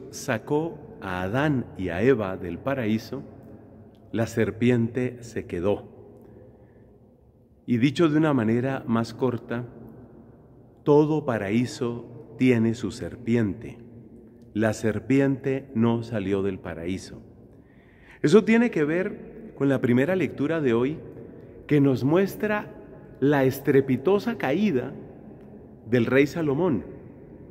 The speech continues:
El rey que había consagrado el templo, el rey que había mostrado el esplendor de la amistad con Dios, rompió con Dios, cayó en idolatría,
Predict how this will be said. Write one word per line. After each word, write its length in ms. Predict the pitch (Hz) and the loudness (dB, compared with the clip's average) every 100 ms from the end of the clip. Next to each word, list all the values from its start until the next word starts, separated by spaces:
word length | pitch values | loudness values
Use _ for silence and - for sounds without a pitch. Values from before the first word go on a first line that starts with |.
| - - - - - - - - - - - - - - - | -20 -20 -20 -20 -20 -20 -20 -20 -20 -20 -20 -20 -20 -20 -2
El 180 | 127 131 | 4 6
rey 240 | 131 156 | 8 8
que 140 | 165 180 | 6 2
había 320 | 160 165 170 | 2 0 0
consagrado 680 | 147 117 110 95 98 117 131 | 0 0 0 -4 -2 0 0
el 140 | 120 | -2
templo, 720 | - 147 143 135 - 135 139 - - - - - - | 0 2 2 0 -2 -2 -4 -8 -16 -18 -18 -18 -2
el 180 | 127 120 | 2 2
rey 360 | 117 131 139 139 | 4 4 4 2
que 180 | 147 | 0
había 540 | 131 113 120 123 120 120 - - - | 0 2 2 2 -2 -6 -10 -16 0
mostrado 1040 | 123 123 110 - - 143 139 127 101 92 92 - - - - - - - - - | 4 6 4 -4 -6 -2 2 2 2 -2 -6 -14 -18 -18 -20 -20 -20 -20 -20 0
el 180 | 131 127 | 4 6
esplendor 920 | 117 - - 117 101 104 139 151 127 | 4 0 0 2 2 4 4 4 2
de 100 | 110 | 0
la 120 | 98 | 0
amistad 480 | 92 92 - - 113 | -2 -4 -6 -4 -4
con 240 | 117 127 117 | -2 -2 2
Dios, 480 | 117 110 120 - - - - - - - - - | 2 0 -4 -14 -18 -18 -20 -20 -20 -20 -20 0
rompió 500 | 135 139 135 196 220 | 4 4 4 2 2
con 200 | 220 214 | 2 0
Dios, 520 | 220 240 208 - - | 0 -2 -4 -8 -10
cayó 280 | - 131 135 | 0 0 2
en 100 | 175 | 0
idolatría, 760 | 214 196 139 123 185 233 185 | 2 2 0 0 0 2 0